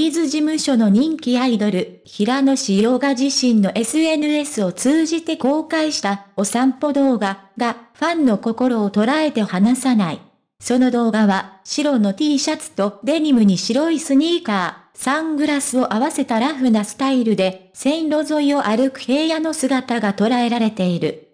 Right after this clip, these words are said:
後ろ姿やうつむく横顔が美しく、ファンからは称賛の嵐とともに、デートの続き見たい、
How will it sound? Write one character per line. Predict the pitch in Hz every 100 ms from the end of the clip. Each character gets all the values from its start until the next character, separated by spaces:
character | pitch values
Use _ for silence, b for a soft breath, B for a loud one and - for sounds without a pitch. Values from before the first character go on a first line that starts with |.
| _ _
後 | 208 294 349
ろ |
姿 | 339 339 330 320 277
や | 240 170
う |
つ | 170 285
む | 294
く | 294 196
横 | 185 240
顔 | 240 311 320
が | 247
美 | 226 226 - 262
し | - -
く、 | 196 - - _
フ | 302
ァ | 339
ン | -
か | 262
ら | 233 196
は | 185 185
称 | - 277 330
賛 | 349 294 285
の | 269 247
嵐 | 285 320 311 -
と | 196
と | 190 190
も | 233
に、 | 214 202 190 - -
デ | 349
ー | 339
ト | 254
の | 208 196
続 | 226 247
き | 269
見 | 202
た | 190 240
い、 | 202